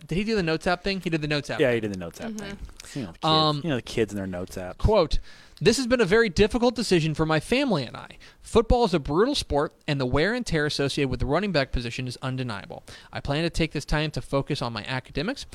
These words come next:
Speaker 1: while enhancing my off-the-field training and rehab regimen. This is a strategic and conscious decision, uh, effort to ensure that I am prepared to perform at an elite level at the collegiate ranks during the twenty twenty-two season. This is an incremental step in hopes of one day fulfilling my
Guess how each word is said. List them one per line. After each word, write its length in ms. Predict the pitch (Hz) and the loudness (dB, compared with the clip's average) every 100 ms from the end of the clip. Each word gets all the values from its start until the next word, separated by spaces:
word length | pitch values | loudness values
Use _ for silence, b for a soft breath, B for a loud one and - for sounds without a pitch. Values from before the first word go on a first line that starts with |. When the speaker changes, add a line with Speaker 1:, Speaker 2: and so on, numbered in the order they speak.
| B | B
Speaker 1:
while 160 | - 113 | -6 -6
enhancing 400 | 123 139 143 143 | -4 -4 -4 -4
my 160 | 120 120 | -4 -4
off-the-field 560 | 139 170 - 180 180 170 | 0 0 0 -2 0 0
training 400 | - 156 156 143 | 0 -2 -2 -4
and 140 | 131 | -4
rehab 320 | 123 123 120 107 | -4 -2 -2 -2
regimen. 360 | 92 78 60 - B B | -6 -8 -16 -18 B B
This 120 | 143 | -4
is 40 | 139 | -2
a 60 | |
strategic 640 | 131 135 - 170 208 240 - | -2 -6 -2 0 0 -2 -6
and 100 | 120 | -2
conscious 400 | - 147 165 220 | 0 0 0 -2
decision, 560 | - - 180 156 151 147 - | -6 -4 -2 0 -2 -4 -2
uh, 140 | 139 - | -2 0
effort 340 | 143 147 - B B | 0 0 -2 B B
to 100 | - | -2
ensure 260 | 123 - 165 | -2 0 2
that 100 | 156 | 2
I 60 | 147 | 0
am 80 | |
prepared 400 | 135 - 143 156 | 0 2 2 2
to 60 | - | -2
perform 400 | - - 143 147 | -4 -2 -2 -2
at 120 | 127 | -6
an 80 | 110 | -8
elite 380 | 113 113 160 - | -8 -4 -4 -2
level 240 | 170 185 | -2 -2
at 80 | 165 | -4
the 140 | 101 | -6
collegiate 440 | - - 147 156 165 | -6 -4 -4 -4 -4
ranks 320 | 196 220 - B B | -2 -4 -10 B B
during 160 | 139 131 | -4 0
the 60 | |
twenty 260 | 123 131 120 | 2 2 0
twenty-two 400 | - 110 - 101 | -4 -6 -8 -10
season. 360 | - 185 220 220 B B | -6 -4 -4 -6 B B
This 100 | 135 | -10
is 100 | 120 | -8
an 140 | 117 113 | -10 -6
incremental 460 | 180 196 220 233 240 | -4 -2 -2 -2 -4
step 360 | - 165 - b b _ | -2 0 0 b b _
in 120 | 170 | -2
hopes 380 | 147 131 131 - | 0 0 0 -2
of 120 | 139 123 | -8 -6
one 300 | 117 123 135 | -4 -4 -2
day 160 | 131 | -4
fulfilling 500 | - 135 - 120 113 | -4 -8 -6 -6 -6
my 160 | 120 | -10